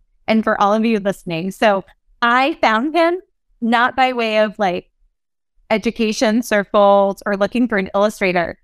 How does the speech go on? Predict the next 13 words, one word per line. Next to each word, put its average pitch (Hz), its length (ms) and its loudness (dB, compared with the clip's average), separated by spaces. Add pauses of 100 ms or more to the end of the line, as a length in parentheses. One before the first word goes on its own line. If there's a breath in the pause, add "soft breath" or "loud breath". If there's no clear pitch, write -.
(260)
He 269 500 -2
had 262 540 -2
this, 208 320 2 (260)
um, 185 480 -2 (380)
sticker 302 580 -2
and 254 260 2
drawing 226 580 2 (100)
of 220 240 -2
this 196 180 -2
bear 208 680 -2 (160)
called 220 360 -2
Taco 320 440 -2
Bear 330 520 0